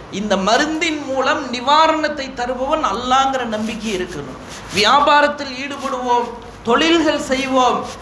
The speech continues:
என்னுடைய திறமை மேல நம்பிக்கை இருக்கக்கூடாது, தொழில் மேல நம்பிக்கை இருக்கக்கூடாது. அது லாபத்தை தருபவன்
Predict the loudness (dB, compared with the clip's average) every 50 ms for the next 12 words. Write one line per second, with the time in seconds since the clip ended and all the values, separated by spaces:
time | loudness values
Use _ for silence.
0 | -14 -10 -8 -8 -6 -4 -4 -2 -2 -2 -2 -4 -6 -2 0 0 2 2 0 0
1 | -2 -2 0 -2 0 -2 -2 -4 -4 -6 -6 -8 -10 -10 -8 -6 -6 -6 -6 -8
2 | -6 -2 0 0 2 0 0 -2 -2 -4 -2 -2 0 0 0 0 0 0 0 0
3 | 0 0 0 0 -2 -4 -4 -6 -6 -6 -6 -4 -4 -4 -4 -4 -4 -2 0 2
4 | 2 2 2 2 0 0 2 2 4 4 4 4 4 2 -2 -2 -6 -6 -6 -4
5 | -4 -2 -2 -2 0 2 2 2 2 2 0